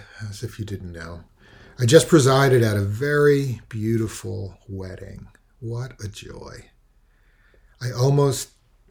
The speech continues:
didn't, but then it just happened, and only a little, and not so much that I had to recover or make apology. But my heart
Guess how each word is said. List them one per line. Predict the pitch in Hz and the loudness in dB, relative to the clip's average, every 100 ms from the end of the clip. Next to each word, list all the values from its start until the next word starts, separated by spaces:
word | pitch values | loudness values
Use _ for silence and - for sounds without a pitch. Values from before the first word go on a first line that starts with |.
| _ | _
didn't, | 127 135 107 95 95 - - _ - | -2 -2 -2 -6 -6 -16 -20 _ -12
but | 101 | -8
then | - 113 | -2 0
it | 120 - | 0 0
just | 131 123 - | -2 -2 -8
happened, | - 113 95 - 87 85 101 101 - _ _ _ _ _ _ | -6 -2 -2 -6 -12 -10 -10 -10 -16 _ _ _ _ _ _
and | 101 | -2
only | 101 117 127 | 2 4 4
a | 131 | 4
little, | 139 160 147 101 92 101 101 _ _ _ _ | 4 6 6 4 0 -6 -10 _ _ _ _
and | 98 92 | -8 -4
not | 98 113 | -4 -4
so | - 147 | -4 -2
much | 139 139 123 - - | -2 -2 -4 -6 -6
that | 123 117 | -4 -2
I | 117 | 0
had | 123 117 | 0 0
to | 110 | 0
recover | 104 - - 156 135 107 | -2 -6 -4 -2 0 -2
or | 98 | -2
make | 98 101 110 110 | -2 0 -2 -4
apology. | 101 - 127 135 131 120 92 85 90 - _ _ _ _ _ _ _ _ _ _ _ _ _ | -10 -10 -4 0 2 2 0 -8 -14 -18 _ _ _ _ _ _ _ _ _ _ _ _ _
But | - 104 | -10 -4
my | 104 110 123 123 | -2 -2 -2 -4
heart | - 151 143 104 101 | -6 -4 -2 -2 -4